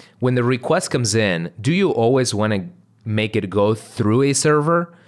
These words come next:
Especially since we just discussed there's so many types of pages that can be basically narrowed down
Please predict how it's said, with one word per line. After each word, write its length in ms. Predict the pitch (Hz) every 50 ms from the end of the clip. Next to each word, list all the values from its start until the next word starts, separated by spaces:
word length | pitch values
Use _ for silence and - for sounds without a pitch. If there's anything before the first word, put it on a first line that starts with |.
| _ _ _
Especially 360 | 135 123 - 170 156 165 147
since 200 | 117 127 117 104
we 80 | 117 110
just 180 | 113 120 104
discussed 320 | 110 101 - - 113 104 107
there's 200 | 104 101 - -
so 260 | - - 135 131 123
many 180 | 123 113 110
types 240 | 101 113 104 101 -
of 120 | 101 92 -
pages 600 | 120 117 123 101 95 87 85 78 - - - - _ _ _ _ _ _ _ _ _ -
that 140 | 113 110 107
can 140 | 113 104 101
be 220 | 110 104 101 101
basically 880 | 98 95 95 113 117 117 - 120 101 110 104 101 95 92 90 92 - - _ _ _ _ _ _ _
narrowed 640 | 95 98 104 101 107 113 110 110 107 98 95 82 -
down 640 | - 107 104 104 95 85 82 80 80 80 85 82